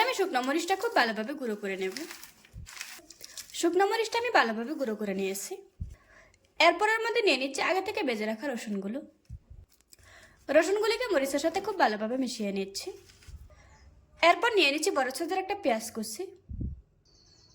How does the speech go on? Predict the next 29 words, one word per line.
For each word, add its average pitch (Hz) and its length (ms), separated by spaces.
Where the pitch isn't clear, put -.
পেঁয়াজটাকে 359 540
যতটা 269 320
সম্ভব 440 200
মিহি 269 220
করে 349 200
কুচি 269 280
করতে 202 300
হবে। 220 240
এই 311 120
ভর্তার 427 340
জন্য 466 140
আপনারা 262 280
চাইলে 370 240
পেঁয়াজটাকে 370 440
হালকা 392 240
ভেজে 226 260
নিতে 202 140
পারবেন। 202 320
তারপর 330 340
নিয়ে 302 180
নিচ্ছি 269 220
দুই 285 160
টেবিল 247 220
চামচ 381 280
ধনেপাতা 208 420
কুচি। 214 260
ধনেপাতা 349 460
মরিচের 269 320
সাথে 349 140